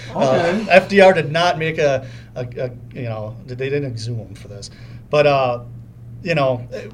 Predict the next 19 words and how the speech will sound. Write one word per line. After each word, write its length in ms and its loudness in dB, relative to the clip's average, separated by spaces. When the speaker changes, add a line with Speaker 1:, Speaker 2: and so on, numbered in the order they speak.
Speaker 1:
we 160 -2
put 180 4
out 140 8
a 40 2
statement, 640 -6
a 120 -6
joint 280 -6
statement, 520 -8
uh, 180 -8
the 80 -8
MacIver 360 -6
Institute 300 -10
did 200 -10
with 220 -12
Americans 400 -8
for 120 -12
Prosperity 640 -10
last 320 -8
week, 220 -12